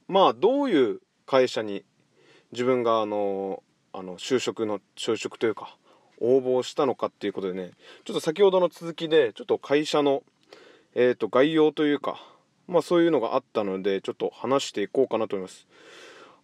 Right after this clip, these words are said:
このね、まあ、トップ、まあ、Indeedですね、自分が使ってる、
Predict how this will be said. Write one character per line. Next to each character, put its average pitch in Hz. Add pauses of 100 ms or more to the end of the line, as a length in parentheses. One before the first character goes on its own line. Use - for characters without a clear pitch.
(160)
こ 131
の 131
ね、 135 (120)
ま 120
あ、 - (140)
ト 151
ッ 165 (320)
プ、 175
ま 147
あ、 -
Indeed 233
で 123
す -
ね、 101
自 104
分 117
が 107
使 -
っ 113
て -
る、 101